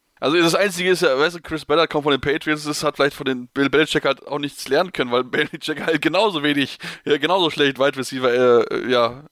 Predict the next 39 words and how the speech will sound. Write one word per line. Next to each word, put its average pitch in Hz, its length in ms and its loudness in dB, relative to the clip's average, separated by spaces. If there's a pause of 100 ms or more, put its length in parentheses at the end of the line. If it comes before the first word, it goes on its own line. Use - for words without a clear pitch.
(340)
be-, - 460 -10
evaluieren 135 520 -2
kann 120 240 -6
und 123 180 -10
stimm-, - 220 -12
bestimmen 123 300 -10
kann, 113 180 -8
wer 113 100 -4
gut 123 220 -14
ist. 107 140 -14
Also 110 280 -8 (440)
das 131 140 0
ist 147 120 -8
etwas 147 300 -4 (100)
echt, - 240 -14
wo 135 140 -2
ich 127 220 -4 (100)
bei 107 100 0
Chris - 240 -4
Ballard, 143 240 0
der 117 140 -2
echt - 160 -6
ein 151 60 -8
guter 147 160 0
G - 120 -4
M 156 160 -2
ist 180 120 -2
in 170 60 -6
meiner 160 220 0
Meinung, 156 260 2
auch 131 180 -2
Frank - 260 -4
Reich 123 180 2
macht 120 100 -4
auch - 100 -8
einen 113 180 -12
tollen 135 260 0
Job, 143 260 0
aber 117 280 0